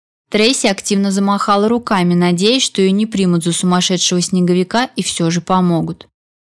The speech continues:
Стекло огромного черного внедорожника опустилось, и она нервно усмехнулась. Нет, так бывает только в фильмах.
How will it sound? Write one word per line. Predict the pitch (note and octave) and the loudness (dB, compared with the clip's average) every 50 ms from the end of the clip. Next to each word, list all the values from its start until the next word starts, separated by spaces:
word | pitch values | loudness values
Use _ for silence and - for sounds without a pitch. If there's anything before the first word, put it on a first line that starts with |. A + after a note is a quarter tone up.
| _ _ _ _ _ _ | _ _ _ _ _ _
Стекло | - - - G#3+ G#3 - G#3 G#3 | -12 -6 -4 -4 -2 0 2 2
огромного | G3+ G3 F#3 F#3 G3+ G#3+ A#3+ B3+ A#3+ G#3 G3 | 4 2 2 2 2 2 4 4 2 2 0
черного | F#3 - G3+ F#3+ F#3 F#3+ F#3+ F#3 | 0 0 0 0 2 2 0 0
внедорожника | F#3 F#3 F#3 F3+ F#3+ F#3 F#3+ F#3+ F#3 F#3+ F#3 F3+ - F#3+ | 0 0 2 2 2 2 2 2 2 0 -2 0 0 -2
опустилось, | F3+ F3+ - F#3+ F#3 - - B3 C4 C4+ A#3+ A#3+ - | -2 0 -2 -4 -4 -2 -2 0 2 2 0 0 0
и | G3+ | 0
она | F#3 F#3 F3+ F3+ | 2 2 2 2
нервно | F3+ F3+ F#3 F#3 F#3 G3 G3 | 2 2 2 0 0 0 -2
усмехнулась. | F#3+ F#3 - G#3 G#3 G3 - - F3+ E3+ D#3+ D#3+ E3+ - - - _ _ _ _ _ _ _ _ _ _ _ _ - | -2 -2 -2 -2 -4 -2 -2 -2 0 0 0 -2 -4 -8 -12 -16 _ _ _ _ _ _ _ _ _ _ _ _ -2
Нет, | F3+ F3 F3+ F3 E3+ D#3 - - - _ | 0 2 2 2 0 -2 -4 -8 -14 _
так | - F#3 F#3 G#3 A3+ A3+ | 0 0 0 2 2 2
бывает | A3+ A3+ A3 A3+ A#3 A#3 A3+ A3+ - | 0 2 2 2 2 2 0 -2 -2
только | - F3 D#3+ D#3+ - F#3+ | -2 -2 -2 0 -2 -2
в | F3 | -2
фильмах. | - - - - F3 D#3+ E3 E3 E3 - - - | -4 -6 -6 -4 -2 0 0 -2 -2 -4 -8 -16